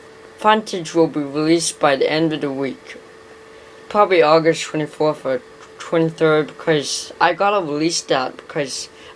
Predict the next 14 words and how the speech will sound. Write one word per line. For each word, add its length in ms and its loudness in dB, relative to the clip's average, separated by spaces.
I've 60 6
been 260 2
working 300 2
on 220 2
it 200 -2
for 540 -18
so 340 4
long, 380 6
and 180 -2
it, 280 -2
right 220 4
now 160 6
it's 180 -4
like, 160 0